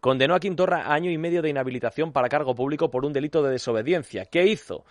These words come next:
Pues no retirar los lazos amarillos que la Junta Electoral Central consideró como símbolos partidistas.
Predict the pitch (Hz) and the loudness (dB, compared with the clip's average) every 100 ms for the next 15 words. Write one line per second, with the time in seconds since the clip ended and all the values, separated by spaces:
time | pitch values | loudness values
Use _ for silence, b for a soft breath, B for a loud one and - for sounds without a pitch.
0 | b b _ - 98 131 160 147 160 165 | b b _ -14 -4 0 0 0 2 2
1 | 165 151 151 160 156 156 151 175 - 117 | 2 0 0 0 0 0 -2 -4 -4 -6
2 | 107 135 143 139 147 139 147 143 139 135 | -6 -2 -2 -2 0 0 0 -4 -8 -2
3 | 147 147 139 127 120 117 127 - 120 117 | 0 0 -4 -6 -4 -4 -4 -6 -10 -8
4 | 131 131 131 127 - - 123 - 107 101 | -6 -2 -2 -2 -4 -2 -2 -4 -16 -16
5 | - 82 | -14 -16